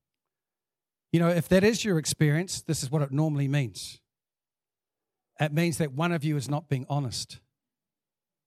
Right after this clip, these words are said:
If, if, if the wife is, "Yes, sir, husband. Yes, sir.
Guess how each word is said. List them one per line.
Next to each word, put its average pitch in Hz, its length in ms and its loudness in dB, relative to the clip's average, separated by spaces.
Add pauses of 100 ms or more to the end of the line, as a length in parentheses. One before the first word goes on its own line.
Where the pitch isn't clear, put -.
(1600)
If, 165 320 -2
if, 170 280 -4 (200)
if 170 220 -4
the 160 100 -2
wife 180 640 -2 (420)
is, 139 380 -4
"Yes, 147 280 -2
sir, 131 400 -6 (460)
husband. 117 500 -4 (840)
Yes, 147 220 2
sir. 120 420 -2